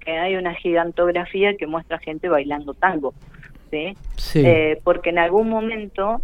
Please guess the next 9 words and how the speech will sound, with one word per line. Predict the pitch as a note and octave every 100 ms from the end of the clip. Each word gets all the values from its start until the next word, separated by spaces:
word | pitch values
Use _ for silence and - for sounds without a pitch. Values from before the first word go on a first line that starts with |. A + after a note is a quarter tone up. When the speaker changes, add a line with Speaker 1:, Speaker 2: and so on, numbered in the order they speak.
| -
Speaker 1:
nos | F3 E3 E3
llamamos | D#3+ E3 F3+ F#3
General | - D#3 D3 D3+
Milonga. | D#3 D3 C#3+ C3 B2 B2 - - -
Y | B2
Speaker 2:
Genial. | A#2 G#3+
Speaker 1:
lo | A3 A3
que | A3+
recuerdan | A#3 B3 - E4 C#4 A3+ G#3+ A3+ C4+